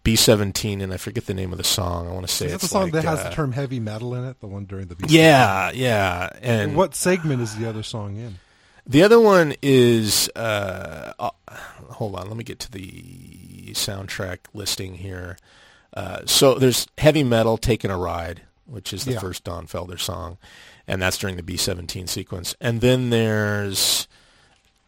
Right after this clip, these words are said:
Speaker 1: All of You, which is the, um, I'm trying to get the
Speaker 2: Is that in the So
Speaker 1: segment right.
Speaker 2: Beautiful, So Dangerous?
Speaker 1: Yeah,
Speaker 2: Thing?
Speaker 1: exactly. The two,
Speaker 2: Okay.
Speaker 1: the two, the two aliens are up in the cockpit of that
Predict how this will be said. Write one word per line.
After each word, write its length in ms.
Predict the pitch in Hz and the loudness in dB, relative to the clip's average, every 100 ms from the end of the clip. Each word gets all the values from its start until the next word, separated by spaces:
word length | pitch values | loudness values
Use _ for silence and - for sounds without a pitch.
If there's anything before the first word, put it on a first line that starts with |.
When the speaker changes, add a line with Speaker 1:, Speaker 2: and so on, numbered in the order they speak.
| _ | _
Speaker 1:
All 320 | 131 135 139 | 8 10 12
of 100 | 117 | 10
You, 380 | 95 87 85 82 - _ - | 6 0 -2 -6 -10 _ -8
which 520 | 113 117 104 - - | 2 4 4 0 -2
is 600 | - 123 113 104 - - - | 0 4 4 2 0 0 -4
the, 840 | 80 113 107 101 95 95 95 98 - | -10 -6 -4 -4 -4 -4 -6 -8 -10
um, 560 | - 64 62 69 65 73 - - | -12 -14 -14 -16 -18 -20 -14 -14
I'm 260 | 76 65 | -14 -16
trying 240 | 104 110 87 | -14 -14 -14
to 40 | |
get 240 | 104 104 - | -18 -18 -14
the 300 | 92 98 - - | -16 -16 -20 -16
Speaker 2:
Is 120 | 151 | -4
that 180 | 185 175 | 0 2
in 60 | |
the 80 | 160 | 0
So 180 | - 180 | 0 0
Speaker 1:
segment 100 | 151 | 0
right. 60 | |
Speaker 2:
Beautiful, 260 | 156 156 156 | -2 -2 -4
So 200 | - 156 | -2 0
Dangerous? 680 | 139 143 160 185 180 - - _ _ _ _ | 0 -2 -4 -6 -6 -6 -8 _ _ _ _
Speaker 1:
Yeah, 480 | 151 160 110 92 98 | 6 8 8 2 -2
Speaker 2:
Thing? 80 | |
Speaker 1:
exactly. 540 | 104 156 123 110 104 90 | -2 2 2 2 -2 -4
The 160 | - | -6
two, 160 | 110 - | -6 -6
Speaker 2:
Okay. 100 | 110 | -6
Speaker 1:
the 100 | 113 | -6
two, 300 | 113 135 123 - _ _ | -2 0 0 -4 _ _
the 140 | 113 113 | -6 0
two 220 | 143 135 | 2 2
aliens 560 | 110 104 107 104 101 98 | 2 0 0 -4 -6 -6
are 140 | 90 | -6
up 160 | 92 - | -6 -6
in 160 | 92 | -6
the 240 | 90 87 87 - | -8 -10 -12 -12
cockpit 500 | 101 87 - - 90 | -6 -6 -2 -2 -2
of 80 | |
that 220 | 85 82 | -6 -10